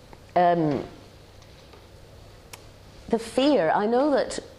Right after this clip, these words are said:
many people fear death or dying, um,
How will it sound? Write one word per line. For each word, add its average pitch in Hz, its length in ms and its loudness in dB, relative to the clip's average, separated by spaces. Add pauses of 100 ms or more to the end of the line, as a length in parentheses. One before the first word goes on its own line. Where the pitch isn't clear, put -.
many 247 360 4
people 196 320 0
fear 170 320 0
death 156 500 -2
or 156 80 0
dying, 147 560 0 (180)
um, 143 440 0